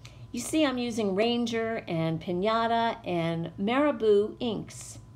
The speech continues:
different shades of blue, and first I'm doing a rough sketch. There's a little bit of alcohol on my brush, thinking about the ocean waves on the island of Kauai where I lived for ten years, and just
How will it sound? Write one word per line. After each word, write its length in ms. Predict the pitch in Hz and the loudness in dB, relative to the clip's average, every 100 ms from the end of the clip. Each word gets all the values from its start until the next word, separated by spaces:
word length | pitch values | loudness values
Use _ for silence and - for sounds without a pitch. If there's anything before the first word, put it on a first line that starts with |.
| - - - - - | -20 -20 -20 -20 -8
different 320 | - 269 285 | -6 0 -2
shades 360 | - 233 208 208 | 0 2 2 2
of 120 | 170 | -4
blue, 360 | 165 156 147 143 | -2 -2 -2 -2
and 220 | 160 165 - - | -4 -4 -10 -2
first 380 | 302 359 359 311 | 2 2 2 -2
I'm 160 | 339 | 0
doing 200 | 320 339 | 0 -2
a 60 | 330 | 0
rough 220 | 330 320 | 0 0
sketch. 720 | - - 247 - - - - - - - - | -2 -2 0 0 -2 -10 -10 -16 -20 -20 -14
There's 160 | 269 269 | -10 -4
a 40 | |
little 200 | 285 285 | 0 0
bit 160 | 277 247 | 2 0
of 100 | - | 2
alcohol 680 | 208 220 233 220 220 220 - | 2 2 2 2 2 2 -2
on 380 | 190 190 196 190 | -2 0 0 0
my 180 | 180 175 | 0 -2
brush, 600 | 170 233 247 247 - - - - - - - - - - - - - - - - | 0 2 2 0 -6 -10 -16 -18 -20 -20 -20 -20 -20 -20 -20 -20 -20 -20 -6 -2
thinking 320 | 330 339 254 | 0 0 0
about 640 | 214 214 202 208 202 - - - | 4 4 6 6 4 -2 -18 -10
the 180 | - 190 | 0 2
ocean 320 | 208 208 202 | 2 0 -2
waves 320 | 196 190 196 196 | 2 2 2 0
on 120 | 185 | -2
the 140 | 190 | -2
island 320 | 196 196 190 | -2 0 -2
of 60 | 170 | -4
Kauai 400 | - 175 180 185 | -2 0 0 0
where 420 | 196 185 185 170 | -2 -2 0 -2
I 160 | 160 170 | -2 -2
lived 400 | 170 190 190 - | -2 -4 -4 -10
for 240 | - 180 | -6 -6
ten 380 | 170 - 185 180 | -6 -4 -2 -2
years, 520 | 175 170 170 175 - - - - - - - | -2 -2 -4 -6 -12 -18 -20 -20 -18 -20 -8
and 140 | 392 | -6
just 320 | 453 466 - | -4 -6 -8